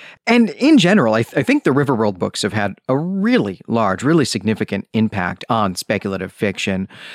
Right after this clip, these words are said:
There've been a number of adaptations, both for screen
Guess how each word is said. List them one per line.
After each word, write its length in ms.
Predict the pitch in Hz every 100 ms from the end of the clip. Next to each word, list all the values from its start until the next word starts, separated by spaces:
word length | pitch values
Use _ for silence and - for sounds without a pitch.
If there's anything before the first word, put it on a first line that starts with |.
| - -
There've 160 | 175 160
been 260 | 185 165 139
a 40 | 127
number 260 | 156 185
of 80 | 139
adaptations, 640 | 110 95 - 90 90 117 -
both 260 | 120 117
for 160 | - 120
screen 460 | - 160 160 156